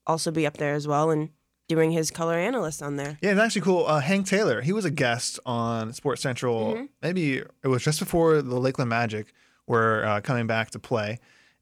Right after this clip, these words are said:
Speaker 2: And he's the, here, he's their P A announcer at the
Speaker 1: Okay.
Speaker 2: games here in Lakeland. And he got a call up to go be a P A announcer for the Orlando Magic,
Speaker 1: Oh,
Speaker 2: um, a
Speaker 1: that's
Speaker 2: couple nights ago. Yeah.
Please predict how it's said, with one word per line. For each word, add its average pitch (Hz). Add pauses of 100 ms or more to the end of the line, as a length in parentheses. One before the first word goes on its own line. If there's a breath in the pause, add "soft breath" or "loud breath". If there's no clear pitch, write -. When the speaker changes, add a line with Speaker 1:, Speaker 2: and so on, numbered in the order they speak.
Speaker 2:
And 117
he's 135
the, 139
here, 151
he's 151
their 147
P 135
A 135
announcer 110
at 117
the 127
Speaker 1:
Okay. 117
Speaker 2:
games 117
here 123
in 117
Lakeland. 117 (160)
And 117
he 151
got 180
a 151
call 135
up 135
to 151
go 131
be 131
a 127
P 151
A 143
announcer 131
for 123
the 120
Orlando 123
Magic, 107
Speaker 1:
Oh, 587
Speaker 2:
um, 277
a -
Speaker 1:
that's 254
Speaker 2:
couple 247
nights 233
ago. -
Yeah. 208